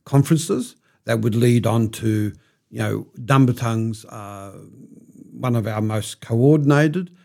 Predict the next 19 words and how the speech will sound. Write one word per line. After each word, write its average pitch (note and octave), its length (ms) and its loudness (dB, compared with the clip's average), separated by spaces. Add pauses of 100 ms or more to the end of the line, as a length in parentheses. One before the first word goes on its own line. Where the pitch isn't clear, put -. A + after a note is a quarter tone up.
(160)
and A2+ 140 2
recognised G#2+ 880 0 (180)
initiatives, G#2 760 -4 (260)
which - 240 -18
was G#2 300 -6
to, G#2 400 -14
um, F#2 340 -10 (300)
debunk B2 480 2 (340)
the - 100 -10
hoax - 380 -4
of G2+ 140 -14
this A2 240 -16
woman E3 260 2
who A2+ 180 0
wrote G#2 280 -4
this G2+ 160 -12
book - 260 -20
in G2+ 80 -12
America. G2+ 500 -14